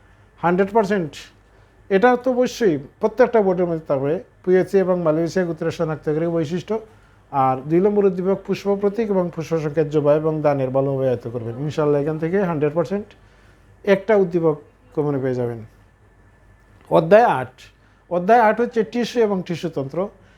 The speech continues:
এ অধ্যায় থেকে দুইটি উদ্দীপক আমি নির্বাচিত করেছি। প্রথম উদ্দীপক বাজক টিস্যুর প্রকারভেদ,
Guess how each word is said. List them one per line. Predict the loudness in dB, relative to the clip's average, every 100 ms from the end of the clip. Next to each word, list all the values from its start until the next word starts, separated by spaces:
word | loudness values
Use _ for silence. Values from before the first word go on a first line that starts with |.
| -12
এ | 2 6
অধ্যায় | 6 4 0
থেকে | 0 -2 0 -2 -4 -6
দুইটি | -2 0 -2
উদ্দীপক | 0 0 0
আমি | -2 -2 -2 -4 -12 _ _ _
নির্বাচিত | -2 2 2 0 0
করেছি। | 0 0 -2 -6 -12 _ -20 -20 -20 _ -2
প্রথম | 2 4
উদ্দীপক | 4 2 2 0 0
বাজক | 2 4 4 2 0
টিস্যুর | -6 -2 -4
প্রকারভেদ, | 0 0 2 0 2 -2